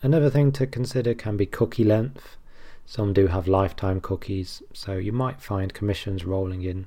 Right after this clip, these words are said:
years later, but once again, it is unlikely. Factor number two. So how easy is it to set up what you wanna do, and how much investment do you have to make?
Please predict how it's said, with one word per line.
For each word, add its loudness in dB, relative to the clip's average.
years 8
later, 2
but -8
once -6
again, -4
it -8
is -8
unlikely. -6
Factor 0
number 2
two. -2
So -2
how 2
easy 4
is 2
it -4
to -12
set -2
up -2
what -4
you -4
wanna -2
do, 0
and -4
how 0
much -4
investment -4
do -6
you -6
have -6
to -10
make? -6